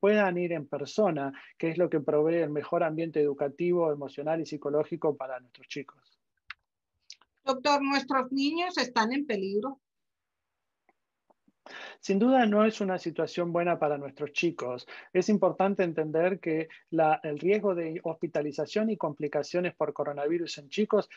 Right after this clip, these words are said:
Speaker 1: sigue siendo menor que aquel, eh, que vemos en los adultos, pero sin duda no es cero. Entonces, la pregunta que todos tenemos que hacer es, ¿por qué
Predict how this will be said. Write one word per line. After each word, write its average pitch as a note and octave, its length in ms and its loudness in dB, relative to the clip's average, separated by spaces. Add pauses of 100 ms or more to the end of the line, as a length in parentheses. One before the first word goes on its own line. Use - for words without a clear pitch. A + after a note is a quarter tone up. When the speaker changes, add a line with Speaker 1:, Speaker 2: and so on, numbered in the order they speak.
Speaker 1:
sigue B3+ 300 2
siendo G3+ 300 4
menor F3 440 2
que D3+ 260 0
aquel, D#3+ 480 -4
eh, D3+ 500 -2
que D3 140 2
vemos D#3+ 380 0
en C#3 100 -6
los C3 200 -6
adultos, C3 640 -2 (240)
pero E3 160 2
sin F3+ 220 -2
duda G#3+ 260 6
no F3 200 4
es F#3 260 0
cero. B2 460 0 (260)
Entonces, F3 640 0 (180)
la E3 160 2
pregunta G3+ 380 4
que F3 100 2
todos F#3+ 220 2
tenemos F3+ 320 -2
que - 120 -6
hacer F3+ 300 0
es, E3 180 -2 (500)
¿por E3 280 0
qué A3+ 400 4